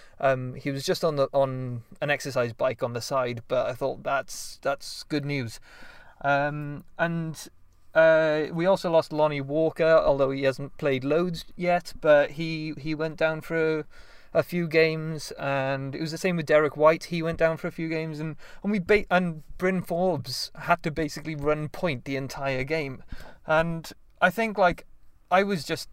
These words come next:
"Well, we're not making the playoffs. It's clear, it's clearly not gonna happen. We can't rely on two mid-range shooters to,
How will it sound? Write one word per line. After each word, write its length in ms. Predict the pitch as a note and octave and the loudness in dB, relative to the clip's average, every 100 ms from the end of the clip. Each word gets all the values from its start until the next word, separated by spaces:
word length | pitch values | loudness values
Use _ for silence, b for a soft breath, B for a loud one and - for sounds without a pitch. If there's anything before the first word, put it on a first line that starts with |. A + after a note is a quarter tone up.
| - | 2
"Well, 220 | F3+ E3+ | 6 6
we're 80 | F#3+ | 8
not 180 | G#3 D#3 | 4 4
making 240 | C#3 C3+ | 0 -2
the 80 | C3+ | -6
playoffs. 580 | G#3 F#3+ B2 - - - - | 0 2 2 -6 -14 -16 -8
It's 160 | E3+ - | -6 -6
clear, 220 | A3+ G#3+ - | -2 -2 -2
it's 120 | - | -8
clearly 640 | - - C4+ C#4 D#3+ C#3 D3 | -12 -6 -4 -2 -2 -2 -4
not 220 | E3+ F#3+ | 0 0
gonna 160 | E3 D#3 | 2 0
happen. 440 | G3 F3 C#3 C#3+ - B B | 0 0 -4 -10 -10 B B
We 80 | D#3 | -2
can't 260 | G#3 G3+ | 2 4
rely 300 | E3+ E3+ E3+ | 6 8 8
on 180 | D#3+ D3+ | 8 2
two 340 | C#3 F3+ E3 D#3 | -2 -4 -4 -4
mid-range 500 | D#3 D#3 D#3 D3 C3+ | -6 -4 -4 -6 -6
shooters 460 | F#3+ F3 - C3 | -8 -6 -8 -10
to, 180 | - C#3+ | -12 -12